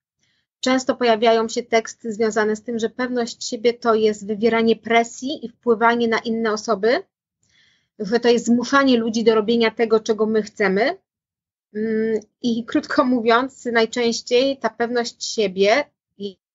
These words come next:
jest mylona nawet z przemocą psychiczną. Ludzie tak patrzą na osoby pewne siebie i, i bo obawiają się tych osób, bo mają poczucie, że te osoby je będą zmuszały do czegoś i one nie chcą takie być.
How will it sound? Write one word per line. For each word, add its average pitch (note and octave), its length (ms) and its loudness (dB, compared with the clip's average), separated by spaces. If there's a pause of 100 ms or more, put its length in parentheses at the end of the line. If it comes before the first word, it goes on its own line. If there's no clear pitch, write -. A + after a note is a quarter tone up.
(360)
jest G#3 300 0
mylona G#3+ 680 0
nawet G#3 580 2 (160)
z - 80 -20
przemocą A3+ 380 -2
psychiczną. F#3+ 580 -10 (540)
Ludzie A#3 320 2
tak A#3 300 2 (440)
patrzą B3 340 0 (480)
na A#3 200 -2
osoby A#3+ 300 -4
pewne B3+ 280 -6
siebie C4 400 0
i, A3+ 340 -4
i A3+ 100 -6
bo A#3+ 200 2
obawiają A3+ 540 2
się G#3 120 -8
tych G3+ 200 -4
osób, A3+ 360 -4
bo A3 120 2
mają A#3+ 280 2
poczucie, A#3+ 440 -6
że A3 120 -6
te A3 100 -2
osoby G#3 280 -4
je G#3+ 140 2
będą G#3 300 -2
zmuszały G3 480 -4
do F#3+ 120 -4
czegoś F#3 480 -4
i C4 100 -8
one C#4 220 2
nie D4+ 180 2
chcą D4+ 220 -4
takie C#4+ 260 0
być. F3 360 -6